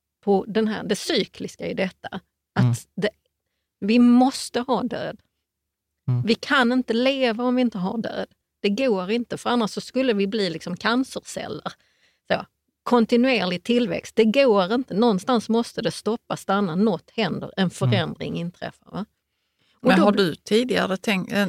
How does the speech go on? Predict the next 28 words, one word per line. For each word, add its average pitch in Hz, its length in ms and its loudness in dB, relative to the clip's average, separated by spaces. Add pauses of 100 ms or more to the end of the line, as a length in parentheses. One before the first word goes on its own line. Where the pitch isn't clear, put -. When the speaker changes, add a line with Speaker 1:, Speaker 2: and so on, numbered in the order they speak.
(140)
Speaker 3:
varit 202 180 0
så 165 460 2
att 180 160 -4
du 185 80 -4
har 175 380 0
ignorerat 180 760 -4
döden, - 400 0
eller? 170 360 -4 (220)
Speaker 1:
Nej, 269 340 6
Speaker 3:
Hur, - 60 2
Speaker 1:
ja, 330 220 6
Speaker 3:
eh, 381 40 4
Speaker 1:
men 381 180 4
jag 370 240 6
har, 339 480 4
jag 320 360 2
har... 269 580 2 (1300)
De 262 160 4
senaste 330 580 0
femton 285 760 0
åren 175 460 -2
så 202 120 -6
har 202 80 -2
jag 196 140 -4
varit 185 180 -8
väldigt, 233 640 0
väldigt 190 320 -4
tydlig 208 580 -2